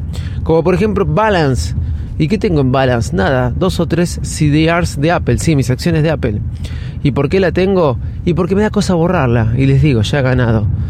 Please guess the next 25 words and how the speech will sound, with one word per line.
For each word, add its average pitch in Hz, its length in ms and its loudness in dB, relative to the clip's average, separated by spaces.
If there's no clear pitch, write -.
con 123 180 0
Apple. 107 380 0
Y 170 100 2
así 202 200 2
puedo 220 240 2
seguir 180 380 0
con 131 280 -2
CoinMarketCap. 185 840 0
No 185 140 4
la 202 100 2
uso 196 220 0
nunca, 139 480 0
pero 143 300 0
no 185 120 0
quiero 180 240 0
borrarla. 135 540 0
¿Y 151 80 2
por 143 120 2
qué 196 100 2
no 208 80 2
quiero 185 200 0
borrarla? 143 520 0
Porque, 147 420 2
no 190 80 2
sé, 180 280 0